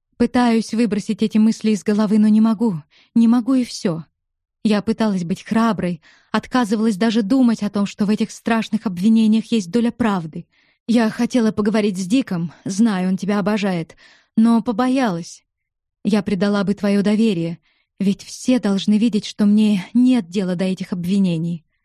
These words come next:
Ладно бы было одно письмо, но второе. Там всё до жути правдоподобно». Алик бросил на неё быстрый взгляд. Он впервые услышал о втором письме. В безумной суматохе после аварии на шахте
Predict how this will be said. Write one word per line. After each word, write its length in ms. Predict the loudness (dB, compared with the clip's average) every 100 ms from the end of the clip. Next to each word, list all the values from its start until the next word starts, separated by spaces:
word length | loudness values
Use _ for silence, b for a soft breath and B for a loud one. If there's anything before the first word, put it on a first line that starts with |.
| _ _ _
Ладно 400 | -2 0 0 -2
бы 100 | -2
было 260 | -2 -2 0
одно 240 | 0 0
письмо, 580 | -2 -6 -6 -4 -4 -8 _ _ -4
но 120 | -4
второе. 640 | -2 -4 -2 -2 -4 -8 _ _ _ _ _ _ _
Там 260 | 2 2 2 _
всё 240 | -12 -4 0
до 140 | 0
жути 260 | -2 -2 -2
правдоподобно». 920 | -4 -2 -2 -2 0 0 -2 -6 -8 _ _ _ _ _ _ _ _ -4
Алик 280 | 0 0 -2
бросил 360 | -2 -2 0
на 100 | 2
неё 200 | 4 2
быстрый 320 | 0 -4 -4
взгляд. 560 | -4 -2 -2 -2 -4 _ _ _ _ _ _ _ -4
Он 160 | 0 0
впервые 520 | 0 -2 2 2 0
услышал 420 | -2 -4 -4 -4
о 40 |
втором 320 | -4 -2 -2 -2
письме. 440 | -4 -2 -2 -2 _ _ _ -4
В 120 | 0
безумной 460 | 2 2 4 4 2
суматохе 560 | 0 0 0 -4 -4
после 280 | -6 -4 -2
аварии 380 | 0 0 0 0
на 140 | 0
шахте 500 | -2 -4 -4 -6 -10